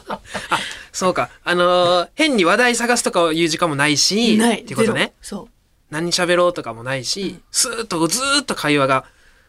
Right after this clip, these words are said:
Speaker 2: うん。
Speaker 1: よどみなく続いて。
Speaker 2: 続いて。もう、だし、
Speaker 1: うん。
Speaker 2: 気使わなくてもいいし。
Speaker 1: しかもなんか絶妙にどうでもいいけど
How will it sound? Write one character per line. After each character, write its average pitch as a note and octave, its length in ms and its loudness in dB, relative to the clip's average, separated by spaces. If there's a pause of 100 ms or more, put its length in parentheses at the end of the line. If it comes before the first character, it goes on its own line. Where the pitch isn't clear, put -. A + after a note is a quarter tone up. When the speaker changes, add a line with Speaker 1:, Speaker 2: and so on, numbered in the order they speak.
(200)
Speaker 2:
う G3+ 60 -8
ん。 F#3 60 -8
Speaker 1:
よ D#3 160 0
ど E3+ 120 4
み F#3 120 4
な F#3 140 2
く C#3 120 -8
続 A#2+ 340 -8
い B2+ 60 -12
て。 A3+ 300 0
Speaker 2:
続 A#2+ 120 -4
い - 40 -18
て。 F#3 480 -12 (1000)
も G3+ 240 -6
う、 - 80 -14 (760)
だ G3+ 160 -12
し、 F#3+ 580 -12 (200)
Speaker 1:
う A#2+ 120 -16
ん。 - 120 -14
Speaker 2:
気 - 180 -14
使 - 200 -16
わ F3 60 -14
な F3 80 -16
く - 100 -20
て - 100 -20
も E3 100 -18
い E3 40 -20
い E3 40 -20
し。 E3 260 -20
Speaker 1:
し D3+ 100 -18
か G#3+ 160 -12
も F#3 80 -8
な D#3+ 100 -6
ん - 20 -8
か C#3+ 80 -8
絶 D#3+ 340 -8
妙 A#3+ 300 0
に G#3 300 -2 (240)
ど F#3 200 -2
う F#3+ 40 0
で F3+ 100 2
も E3+ 280 2
い E3+ 280 -12
い D#3 40 -14
け D#3+ 140 -2
ど D#3+ 300 0